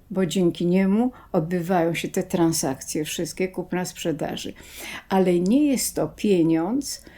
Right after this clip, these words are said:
w takim rozumieniu, w jakim my pod tym pojęciem rozumiemy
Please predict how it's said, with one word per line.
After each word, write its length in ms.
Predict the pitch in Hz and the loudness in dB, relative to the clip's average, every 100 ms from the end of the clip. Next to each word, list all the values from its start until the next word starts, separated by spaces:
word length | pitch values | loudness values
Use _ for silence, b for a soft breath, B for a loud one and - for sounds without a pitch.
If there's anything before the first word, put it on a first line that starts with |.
| B B | B B
w 100 | - | -14
takim 440 | - 240 254 226 190 | 0 2 2 2 4
rozumieniu, 1000 | 180 185 190 180 165 156 151 156 208 294 B B | 4 2 4 6 6 6 6 4 0 -4 B B
w 100 | 185 | 2
jakim 600 | 202 226 226 175 156 165 | 4 4 2 4 6 6
my 240 | 180 233 302 b b b _ - _ - - | 4 2 -2 b b b _ -20 _ -10 0
pod 240 | 233 233 | 0 2
tym 160 | 214 196 | -2 0
pojęciem 680 | 196 170 190 226 233 208 - - | 2 2 2 2 0 -4 -6 -2
rozumiemy 760 | 190 185 185 175 180 180 190 | 0 2 2 2 2 0 -2